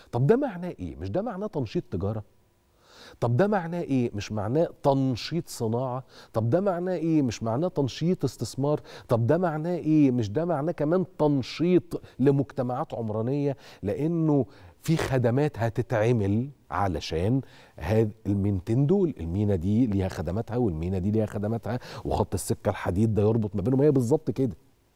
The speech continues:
بالورب كده. طب تربط مصر رابطة؟ إيه ده؟ إيه ده؟ طيب مش ده معناه إنه على جانبي هذه السكة الجديدة، السكة الحديد الكهرباء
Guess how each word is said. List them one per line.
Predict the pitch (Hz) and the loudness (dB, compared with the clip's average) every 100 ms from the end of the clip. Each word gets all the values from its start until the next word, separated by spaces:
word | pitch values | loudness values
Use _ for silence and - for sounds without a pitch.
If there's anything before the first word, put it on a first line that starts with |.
| _ | _
بالورب | 82 113 131 117 90 | -4 2 2 2 -6
كده. | 92 87 _ - _ | -10 -14 _ -20 _
طب | 104 - | -12 -2
تربط | 151 170 135 113 - | 2 4 4 0 -4
مصر | 131 - 110 | -4 -4 -6
رابطة؟ | 110 123 - - 107 - _ _ _ _ _ 127 | -4 -6 -8 -8 -8 -10 _ _ _ _ _ -2
إيه | 110 | -2
ده؟ | 87 - _ _ _ _ _ _ _ _ _ _ _ - | -2 -12 _ _ _ _ _ _ _ _ _ _ _ 0
إيه | 165 | 2
ده؟ | 139 113 _ _ _ _ _ _ _ _ _ - | 2 -4 _ _ _ _ _ _ _ _ _ -4
طيب | 120 101 80 | 0 0 -2
مش | 90 | -4
ده | 87 | -4
معناه | 139 101 107 123 120 | -4 -4 -4 -4 -2
إنه | 107 107 95 | -2 0 0
على | 90 117 143 127 113 | 0 2 4 4 2
جانبي | 113 110 110 107 139 170 143 110 - - - | 2 2 2 4 4 4 2 0 -4 -18 -6
هذه | 113 131 113 | -2 0 0
السكة | 104 - 127 - - | -2 -4 -6 -6 -6
الجديدة، | 92 90 90 107 90 78 | -4 -2 0 0 0 -2
السكة | 69 - 113 - 87 | -8 -8 -10 -6 -6
الحديد | - 82 92 113 98 | -6 -6 0 2 2
الكهرباء | 92 - 90 80 107 117 113 | -2 -4 -4 -2 0 2 2